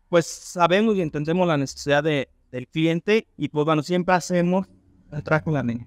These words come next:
¿no? Eh, créditos de comercialización, sabemos que hay fechas de pago, créditos de temas de avío,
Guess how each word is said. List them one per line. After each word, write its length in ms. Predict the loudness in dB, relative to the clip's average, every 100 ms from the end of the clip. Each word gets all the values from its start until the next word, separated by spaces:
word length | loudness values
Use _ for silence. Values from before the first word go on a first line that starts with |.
| -10
¿no? 220 | -2 -2 -2 _ _ _ _ -12
Eh, 580 | -6 -2 0 0 -2 -4
créditos 300 | -2 -2 0
de 100 | -4
comercialización, 840 | -2 -4 -4 -10 -12 -8 2 4 2
sabemos 640 | 0 -2 0 0 -2 _
que 80 | -10
hay 100 | -10 -10 -18 -16
fechas 260 | -10 -6
de 80 | -6
pago, 460 | 2 4 6 2 -2
créditos 540 | -4 -4 -4 -2 -4 -6
de 100 | -10
temas 440 | -4 0 0 0
de 100 | -2
avío, 640 | 0 0 0 2 0 -2